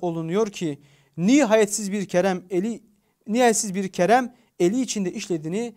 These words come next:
bedaten gösteriliyor. Şurası çok önemli, çok kısa bir yer. Mesela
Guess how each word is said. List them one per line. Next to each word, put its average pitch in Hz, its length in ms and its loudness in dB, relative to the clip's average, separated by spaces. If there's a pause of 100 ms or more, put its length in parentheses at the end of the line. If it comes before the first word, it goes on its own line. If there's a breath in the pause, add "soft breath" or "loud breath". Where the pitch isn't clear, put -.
(240 soft breath)
bedaten 175 520 -2
gösteriliyor. 165 540 -4
Şurası 202 320 -8
çok 175 180 -8
önemli, 170 420 -8 (160)
çok 214 160 -6
kısa 180 260 -2
bir 180 60 -4
yer. 214 220 -2 (460 soft breath)
Mesela 170 460 2